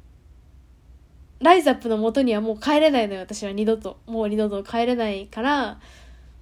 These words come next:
でも、ライザップはライザップで活躍してるから、こう、「あ、ライザップ頑張ってるな」、みたいな <laughs> 感じで、こう、本当になんか元彼が活躍してるのを見ているのと同じような気持ちに、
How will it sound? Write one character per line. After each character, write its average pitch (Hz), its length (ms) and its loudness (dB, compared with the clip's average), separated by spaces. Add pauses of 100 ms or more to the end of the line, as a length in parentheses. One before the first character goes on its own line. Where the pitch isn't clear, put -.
(600)
で 294 80 -2
も、 277 140 2
ラ 311 100 6
イ 311 60 6
ザ 269 80 0
ッ - 40 -4
プ 226 100 -2
は 214 40 2
ラ 226 100 4
イ 240 40 2
ザ 226 80 0
ッ 208 40 -6
プ 208 80 -10
で 202 100 -8
活 214 260 -6
躍 226 220 0
し - 60 -8
て 240 100 -2
る 240 100 -2
か 208 100 -6
ら、 208 320 -4 (220)
こ 190 380 -12
う、 - 100 -20
「あ、 - 180 -16
ラ 208 80 -6
イ 180 60 -10
ザ 190 100 -14
ッ - 40 -20
プ 202 140 -12
頑 202 200 -6
張 208 60 -6
っ 214 60 -8
て 214 140 -4
る 208 80 -4
な」、 214 240 2
み 208 100 -4
た - 120 -10
い - 80 -14
な - 80 -20 (260)
<laughs> - 300 -18
感 247 120 -2
じ 208 140 -8
で、 214 340 -6
こ 214 320 -10
う、 - 80 -20 (1000)
本 240 140 -4
当 254 100 0
に 240 60 -6
な 254 80 -2
ん 247 40 -6
か 220 80 -4
元 208 280 -2
彼 240 240 -2
が 240 100 -2
活 240 260 -6
躍 233 220 -6
し - 80 -12
て 247 80 -4
る 233 100 -4
の 202 140 -6
を 190 40 -12
見 208 160 -6
て 214 140 -6
い 196 60 -6
る 190 100 -14
の 196 120 -12
と 196 180 -8
同 220 120 0
じ 220 140 -4
よ 240 100 0
う - 20 -4
な 196 100 -8
気 208 140 -10
持 202 120 -8
ち 202 140 -14
に、 196 240 -10